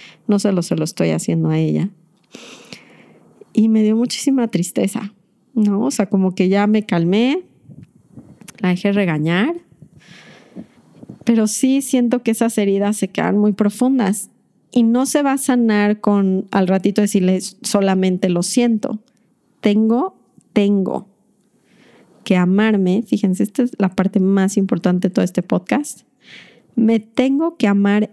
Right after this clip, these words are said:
en ese momento que me caché, que me, que me siento pésimo conmigo misma. O sea, ese, ese es el cambio de dinámica.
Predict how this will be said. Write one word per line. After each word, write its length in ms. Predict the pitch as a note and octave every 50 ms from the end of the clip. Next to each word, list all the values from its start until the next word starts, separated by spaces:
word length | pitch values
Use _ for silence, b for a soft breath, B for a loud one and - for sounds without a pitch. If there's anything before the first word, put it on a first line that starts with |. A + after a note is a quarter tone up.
| - _ _
en 240 | - B3 B3 B3 B3+
ese 280 | C#4 C#4+ C#4 - D4
momento 480 | C#4 C4+ C4 B3+ B3 B3 B3 G#3+ B3 A#3
que 100 | - G#3+
me 160 | G3+ G3+ G3
caché, 560 | G3 - G3 - - - G#3+ G3+ F#3+ - _ _ _ _ _ _ _ _ _ _ _ _ _ _ _
que 100 | - G3+
me, 200 | G3 F#3+ - -
que 120 | - G3+
me 160 | F#3 F#3+ G3 G3
siento 340 | - - G#3 G#3+ - A3+ - - _ _
pésimo 460 | - A3+ A3+ - - A3+ A3+ A3 G#3+ G#3+
conmigo 420 | - G3+ F#3+ F#3+ F#3+ F#3+ F#3 F#3
misma. 440 | F#3+ F#3+ G3 F#3+ F#3+ - F#3 - - _ B B B B B B B B B
O 80 | B -
sea, 260 | - G#3+ G#3 G#3 - _ _ _ _ _ -
ese, 460 | C4 D4 D#4 D4 - - E4+ C#4+ - _ -
ese 320 | - - - - - E4+
es 140 | E4 - -
el 260 | B3 A3+ G3+ F#3 F#3
cambio 640 | _ A3+ A3+ A#3+ B3 B3 B3+ C4 C4 C4+ C#4+ C#4+ - - _ _ _ _
de 540 | - G#3+ F#3 G3+ F#3+ F#3+ F#3+ F#3+ F#3+ F#3+ F#3+
dinámica. 720 | G3 G#3 G#3 A3 B3 C#4 C4+ A3+ G3 - - - G3+ -